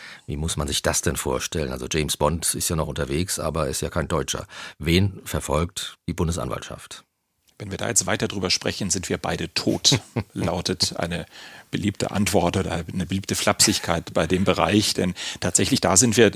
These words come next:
Speaker 2: äh, g-, ganz häufig bei den entsprechenden Ermittlungsverfahren mitten, äh, in, in der ganz geheimen Welt der Spionage. Da sind wir mitten in den größten Problemen, äh, die die Behörde mit Blick auf Ermittlungen, mit, äh, im Blick auf Sicherheit, im Blick auf Abschottung hat. Und es ist, äh, tatsächlich so,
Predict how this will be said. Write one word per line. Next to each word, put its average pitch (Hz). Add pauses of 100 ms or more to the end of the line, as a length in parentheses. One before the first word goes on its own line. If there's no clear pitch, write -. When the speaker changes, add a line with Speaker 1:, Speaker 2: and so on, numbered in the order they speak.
Speaker 2:
äh, -
g-, -
ganz 107
häufig 107
bei 104
den 92
entsprechenden 92
Ermittlungsverfahren 92
mitten, 98
äh, 92
in, 90
in 92
der 87
ganz 92
geheimen 95
Welt 95
der -
Spionage. 107 (540)
Da -
sind 104
wir 95
mitten 110
in 107
den 98
größten 107
Problemen, 107
äh, 101
die 101 (380)
die 107
Behörde 95
mit 95
Blick -
auf -
Ermittlungen, 113
mit, -
äh, -
im 101
Blick 98
auf -
Sicherheit, 107
im 101
Blick -
auf -
Abschottung 101
hat. -
Und 98
es 98
ist, -
äh, 104
tatsächlich -
so, 110